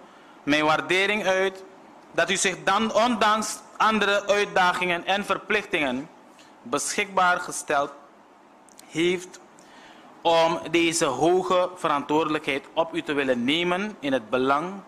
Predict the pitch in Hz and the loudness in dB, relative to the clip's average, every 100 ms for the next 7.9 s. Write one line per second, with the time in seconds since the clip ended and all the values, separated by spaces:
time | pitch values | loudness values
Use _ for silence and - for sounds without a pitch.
0 | - 135 123 127 123 135 131 156 - - | -8 -8 -6 -6 -8 -4 0 0 -2 -12
1 | 101 - - - - - - - - - | -16 -20 -20 -20 -20 -20 -20 -20 -10 -4
2 | 151 139 151 160 165 170 165 147 139 - | 0 2 4 4 2 0 0 0 -2 -2
3 | 156 190 - - - - - - 131 139 | 0 0 -6 -20 -20 -20 -20 -8 0 0
4 | 139 151 151 185 175 160 143 120 101 104 | 2 -2 0 0 0 0 0 -2 -8 -16
5 | - - - - - - - 160 - 190 | -20 -20 -20 -20 -20 -4 -2 -2 -2 0
6 | 202 175 160 120 110 104 - - - - | 2 0 0 -4 -8 -14 -20 -20 -20 -20
7 | - - - 170 170 165 170 156 160 | -20 -20 -2 2 2 2 0 0 -2